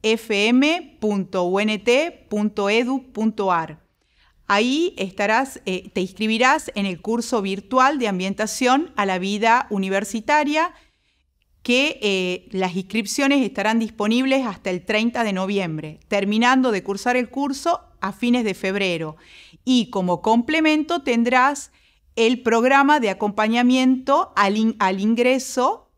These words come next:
que es, es el complemento que nos ofrece la Universidad Nacional de Tucumán.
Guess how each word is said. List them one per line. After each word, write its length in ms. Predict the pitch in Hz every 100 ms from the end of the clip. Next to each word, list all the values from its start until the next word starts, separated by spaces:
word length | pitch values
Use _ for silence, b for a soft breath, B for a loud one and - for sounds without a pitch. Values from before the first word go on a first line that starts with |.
| _ -
que 420 | 214 226 226 _ -
es, 300 | 214 240 240
es 40 | -
el 180 | 202
complemento 680 | 202 214 226 254 262 269 339
que 120 | 233
nos 160 | 196 190
ofrece 500 | 202 202 220 220 302
la 80 | 233
Universidad 500 | 185 196 196 208 208
Nacional 400 | 196 202 190 196
de 100 | 190
Tucumán. 520 | 175 180 165 147